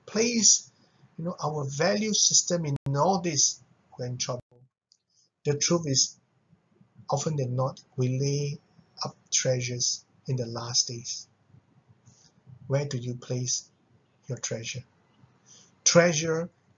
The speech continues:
is a value word. It depends on what we value in life. Is it the things of God or the things of this world?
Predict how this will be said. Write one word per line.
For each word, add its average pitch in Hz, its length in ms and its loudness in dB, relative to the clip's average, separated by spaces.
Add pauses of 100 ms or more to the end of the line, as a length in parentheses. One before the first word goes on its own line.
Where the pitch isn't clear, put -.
(160)
is 175 240 2
a 131 60 -2
value 131 480 0
word. 123 200 -4 (260)
It 156 80 -4
depends 160 440 0
on 135 100 -2
what 156 140 -2
we 127 100 -4
value 135 460 0
in 123 140 -10
life. 127 440 -6 (340)
Is 131 160 -4
it 147 80 -10
the 131 80 -8
things 214 360 2
of 139 160 0
God 135 320 6 (300)
or 131 100 -4
the 123 80 -6
things 147 560 -2 (360)
of 123 200 -6
this 131 220 -4
world? 120 220 -6